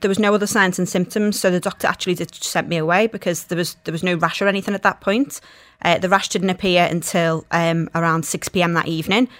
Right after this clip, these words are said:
and I did the, the rash test straight away, um, and went straight to A and E, and they confirmed it straight away and said, "You need to, to go to a hospital with I C U," um,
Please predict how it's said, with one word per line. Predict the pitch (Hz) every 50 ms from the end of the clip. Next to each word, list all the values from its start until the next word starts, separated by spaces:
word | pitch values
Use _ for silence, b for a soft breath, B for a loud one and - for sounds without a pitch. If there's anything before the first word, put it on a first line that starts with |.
| B B B B B B
and | 175 180 170
I | - 160 170
did | 170 180 170 - -
the, | 165 165 160 160 - - _ _
the | - 170
rash | 175 170 - -
test | - 175 170 - -
straight | - - 190 180 175 -
away, | 160 151 147 156 165 170 - _ _ - -
um, | 160 165 160 160 160 156 - _ - -
and | 160 160 156 156 160 185 - -
went | 165 160
straight | - - - 165 143 -
to | -
A | - 160
and | 160 160
E, | 160 156 156 - _ -
and | 156 156 147 139 - - _ _ -
they | 156
confirmed | - - 165 160 - 165 156 156 160 -
it | -
straight | - - 160 151 - 165
away | 156 147 151
and | 156 151 -
said, | - 160 156 - - B B B B B B B B B
"You | 170 165
need | 165 156 -
to, | - - 165 160 -
to | - - - 175
go | - 165
to | 165 - 170
a | 165
hospital | 175 170 - - - -
with | 175 175
I | 180 175
C | 170 - - 175 170 196
U," | 262 277 - - _ -
um, | 175 165 160 160 156